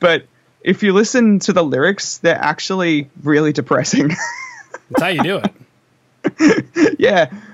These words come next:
Speaker 1: Um, and so, um, I coined, I've coined a phrase for that. Um, sad boy dance party is what I decided that song,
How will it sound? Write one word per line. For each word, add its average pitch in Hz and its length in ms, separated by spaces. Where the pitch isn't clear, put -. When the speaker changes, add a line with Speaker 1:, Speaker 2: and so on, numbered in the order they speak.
Speaker 1:
Um, 190 300
and 190 220
so, 185 480
um, 175 280
I 185 120
coined, 214 500
I've 180 180
coined 214 260
a 202 40
phrase 160 400
for 170 100
that. 127 300
Um, 135 480
sad 196 420
boy 180 220
dance 156 320
party 110 600
is 135 220
what 143 140
I 135 80
decided 127 520
that 123 220
song, 131 520